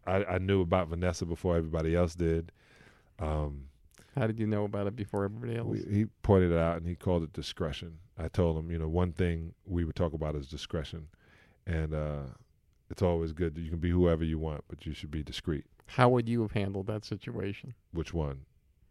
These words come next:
Speaker 1: The, the one in Colorado? Um, I would have brought my own lunch. If you're flying private, you don't need to pick up anybody working behind the desk for minimum wage. You could, with that amount of power,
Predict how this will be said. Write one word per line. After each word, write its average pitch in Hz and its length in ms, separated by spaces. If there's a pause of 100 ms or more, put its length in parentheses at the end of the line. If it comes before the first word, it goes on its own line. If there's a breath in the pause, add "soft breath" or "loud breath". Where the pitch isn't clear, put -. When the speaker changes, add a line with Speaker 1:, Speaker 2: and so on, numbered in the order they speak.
(420)
Speaker 1:
The, 85 160
the 80 120
one 87 200
in 85 180
Colorado? 95 640 (720 loud breath)
Um, 87 520 (600)
I 87 100
would 87 160
have 80 100
brought 87 200
my 80 100
own 80 260
lunch. 82 400 (580)
If 82 160
you're 87 120
flying 87 360
private, 82 440
you 87 100
don't 85 220
need 85 160
to - 80
pick 87 240
up 76 160 (100)
anybody 90 460
working 80 460
behind 78 320
the 76 60
desk 76 400 (460)
for 80 100
minimum 78 340
wage. 76 500 (420)
You 76 160
could, 80 220 (280)
with 78 240
that 90 160
amount 92 260
of 87 60
power, 98 460